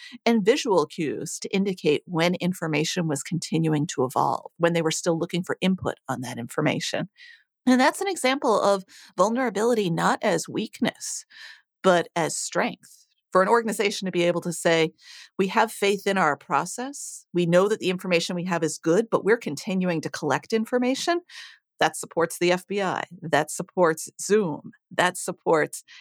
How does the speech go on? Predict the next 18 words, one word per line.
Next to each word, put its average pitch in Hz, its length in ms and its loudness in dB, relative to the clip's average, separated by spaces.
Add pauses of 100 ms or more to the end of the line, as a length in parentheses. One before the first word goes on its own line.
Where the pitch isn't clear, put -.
(200)
Airbnb. 170 960 0 (400)
That 175 220 0
supports 180 640 -2
America's 165 580 0
Test - 360 -6
Kitchen. - 420 -6 (460)
And 254 200 0
even 247 400 0
MailChimp, 247 520 -2
when 175 160 4
they're 185 200 4
exposing 175 800 0
parts 180 380 -2
of 165 180 0
their 165 160 4
process - 600 -2
to 156 100 -6
say, 170 340 2